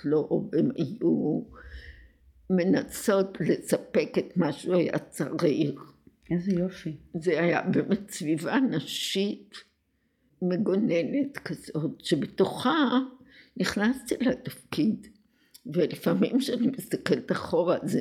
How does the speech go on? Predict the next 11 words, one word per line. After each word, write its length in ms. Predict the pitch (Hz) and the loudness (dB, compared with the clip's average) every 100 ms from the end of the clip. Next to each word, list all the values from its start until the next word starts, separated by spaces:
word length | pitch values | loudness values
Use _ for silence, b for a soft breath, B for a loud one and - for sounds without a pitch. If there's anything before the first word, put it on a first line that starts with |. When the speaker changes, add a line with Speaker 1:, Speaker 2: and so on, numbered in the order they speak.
| - | 0
Speaker 1:
נראה 300 | 175 127 123 | 0 2 0
לי 340 | - 139 147 - | 2 0 0 0
ממש 500 | 151 123 135 - 170 | 0 0 -6 -4 -4
מטורף. 1040 | 139 - 131 135 - 220 - - - - b b b b b b | -2 0 -2 -2 -2 0 0 -6 -14 -14 b b b b b b
עובדה, 580 | - 170 202 - 247 285 - - - _ b b b - | -4 -2 0 0 2 2 0 -4 -18 _ b b b -2
אני 180 | 180 180 | 0 0
חושבת 580 | - - 226 - - | -4 0 0 0 -6
שעבודה 1120 | - 247 - 165 165 165 185 165 151 156 151 165 - - | -2 -2 0 0 2 0 0 0 2 2 0 -2 -6 -12
זה 240 | 165 - - | -10 -6 -2
דבר 460 | 147 - - - 131 | -2 0 -2 0 2
מרפא, 760 | - - - - 160 151 | 2 0 -8 -6 -2 0